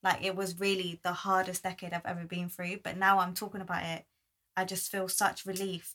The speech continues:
that I can help other people as well as it's helping myself. So it's helping myself, but it's helping you too. So I think talking about it,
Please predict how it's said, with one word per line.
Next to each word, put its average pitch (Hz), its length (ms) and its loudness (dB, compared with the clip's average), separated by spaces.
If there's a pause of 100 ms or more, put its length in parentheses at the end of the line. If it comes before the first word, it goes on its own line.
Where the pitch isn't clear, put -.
that - 120 0
I 185 120 4
can 185 180 -8
help 185 220 -2
other 175 160 -2
people 175 520 -10 (360)
as 185 140 -2
well 190 140 2
as 180 140 0
it's 175 140 -4
helping 185 280 -4
myself. 175 500 -2
So 180 360 2 (360)
it's 190 100 -6
helping 214 240 0
myself, 190 380 2
but - 100 -8
it's 165 100 -8
helping 180 300 -6
you 170 120 -6
too. 170 320 -6
So - 180 -6
I 180 60 -2
think 185 260 -4
talking 214 300 -2
about 190 220 2
it, 185 240 0